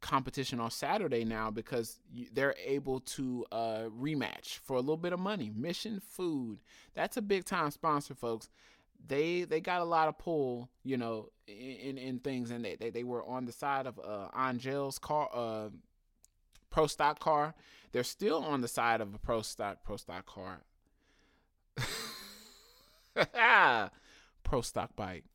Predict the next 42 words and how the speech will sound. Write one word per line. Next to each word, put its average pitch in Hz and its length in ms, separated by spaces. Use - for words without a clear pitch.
Uh, 113 120
we 175 140
have 190 220
fun 147 260
here 139 240
again. 117 420
We, 165 100
we 139 180
gotta 139 200
laugh 123 280
through 127 120
the 110 80
mistakes. 104 440
It's 113 100
performance. 95 580
I 104 80
don't 95 160
care. - 180
<laughs> 135 80
Um, 123 440
the 135 160
finals 269 720
were 156 180
a 156 60
bit 208 240
out 185 140
of - 160
order 147 460
because - 260
they 131 120
were 117 100
doing 117 340
it 120 140
live 127 400
on 113 160
Fox. 120 420
We 143 100
actually 131 240
got 120 200
to 110 80
see 123 320
the, - 140